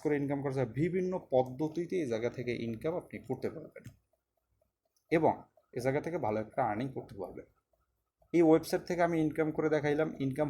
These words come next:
হইতেছে। এবং এখন বলবেন এই ওয়েবসাইটে কীভাবে আপনারা অ্যাকাউন্টটা করবেন, just সেইটা অনেকের জানার খুব আগ্রহ। just আমি এটা লগ আউট করে দিলাম, তাহলে আপনাদেরকে বুঝতে খুব সুবিধা হবে। এখন ধরেন আপনি প্লে স্টোর থেকে অ্যাপটা ডাউনলোড করছেন, just অ্যাপের ভিতরে ঢুকবেন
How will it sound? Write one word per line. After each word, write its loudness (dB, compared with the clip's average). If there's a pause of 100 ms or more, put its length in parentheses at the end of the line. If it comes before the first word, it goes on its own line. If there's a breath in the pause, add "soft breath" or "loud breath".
হইতেছে। -2 (1120)
এবং 4 (480)
এখন 2 (100)
বলবেন 2
এই 2
ওয়েবসাইটে -2 (100)
কীভাবে 0
আপনারা 0
অ্যাকাউন্টটা 0 (100)
করবেন, -8
just -8
সেইটা -2 (100)
অনেকের -2 (420)
জানার 4 (220)
খুব 0 (220)
আগ্রহ। -2 (840)
just 0
আমি 4
এটা 6 (120)
লগ 10
আউট 2
করে -4
দিলাম, -10
তাহলে 4
আপনাদেরকে -2
বুঝতে -6
খুব -6
সুবিধা -4
হবে। -14 (440 soft breath)
এখন 4
ধরেন 8
আপনি 0
প্লে 2
স্টোর -4
থেকে 2
অ্যাপটা 0
ডাউনলোড 2
করছেন, -6
just -6
অ্যাপের -4
ভিতরে -4
ঢুকবেন -8